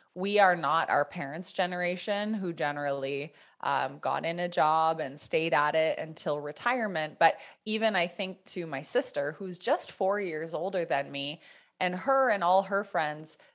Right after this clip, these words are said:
they very much are of that path, more similar to my parents' generation, which is just get the job, like, with the lawyer title or the doctor title, whatever it is, and then just carry that through the whole way.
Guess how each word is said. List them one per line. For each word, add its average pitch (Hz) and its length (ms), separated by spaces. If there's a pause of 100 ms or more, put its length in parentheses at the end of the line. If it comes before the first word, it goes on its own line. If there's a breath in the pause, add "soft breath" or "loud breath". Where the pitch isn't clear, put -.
they 254 220
very 427 320
much 381 320
are 190 540
of 151 300
that 151 260
path, 151 400
more 160 220
similar 156 520
to 147 500
my 151 140
parents' 262 420
generation, 147 520
which 135 160
is 147 200 (320 loud breath)
just 160 240
get 175 220
the 254 80
job, 160 500
like, 131 220
with 156 180
the 170 120
lawyer 190 360
title 139 480
or 151 100
the 170 120
doctor 185 460
title, 127 640
whatever 175 400
it 175 80
is, 165 240
and 160 120
then 156 140
just - 200
carry 156 360
that - 260
through 160 220
the 156 80
whole 151 280
way. 143 420